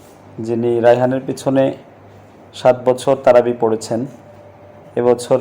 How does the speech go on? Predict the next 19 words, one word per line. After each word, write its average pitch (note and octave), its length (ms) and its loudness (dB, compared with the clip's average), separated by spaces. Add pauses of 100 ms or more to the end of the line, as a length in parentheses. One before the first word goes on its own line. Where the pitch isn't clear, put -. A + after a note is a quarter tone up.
চট্টগ্রামবাসীর, C3 840 2
আহ, - 1800 -6
অধীর C3+ 200 2
আগ্রহের B2+ 420 2
কারণে, A2+ 440 0 (800)
তাদের G#2+ 280 -2 (320)
প্রস্তাবনায়, A2+ 540 -2
তাদের A2 240 -6
ভালোবাসার A2+ 600 -4
কারণে, A2+ 260 -2
আহ, - 1080 -12
রায়হানকে A2+ 680 -2
তাদেরকে A2 420 -6
দিতে A2+ 220 -8
বাধ্য A2 300 -2
হন। C3+ 200 -4 (760)
কিন্তু B2 400 -6
প্রতিদিন D#3 600 0 (460)
আমি C3+ 320 0